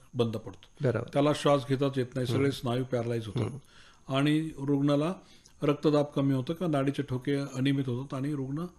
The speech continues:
Speaker 1: मृत्युमुखी पडू शकतो. घोणस हा सगळ्यात गंभीर आहे, त्याच्यावर उपचार करणं सुद्धा गंभीर आहे.
Speaker 2: हं, हं.
Speaker 1: आपण सांगितल्याप्रमाणे घोणस चावल्यानंतर
Speaker 2: हं.
Speaker 1: रुग्णाला मल्टी ऑर्गन फेल्युअर होतं.
Speaker 2: हो.
Speaker 1: सगळ्यात महत्त्वाचं म्हणजे त्याचं हृदय बंद पडू शकतं,
Speaker 2: हं.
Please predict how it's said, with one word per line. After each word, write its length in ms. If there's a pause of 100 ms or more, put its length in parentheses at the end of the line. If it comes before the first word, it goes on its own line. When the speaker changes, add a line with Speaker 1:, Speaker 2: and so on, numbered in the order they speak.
(120)
Speaker 1:
मृत्युमुखी 500
पडू 200
शकतो. 300 (800)
घोणस 380 (520)
हा 80 (540)
सगळ्यात 280 (240)
गंभीर 280
आहे, 100
त्याच्यावर 320
उपचार 300
करणं 260
सुद्धा 360
गंभीर 220
आहे. 260
Speaker 2:
हं, 100
हं. 140
Speaker 1:
आपण 220
सांगितल्याप्रमाणे 640
घोणस 400
चावल्यानंतर 580
Speaker 2:
हं. 440 (300)
Speaker 1:
रुग्णाला 400
मल्टी 360
ऑर्गन 320
फेल्युअर 340
होतं. 400
Speaker 2:
हो. 180 (120)
Speaker 1:
सगळ्यात 320
महत्त्वाचं 320
म्हणजे 160
त्याचं 200
हृदय 240
बंद 240
पडू 200
शकतं, 340
Speaker 2:
हं. 260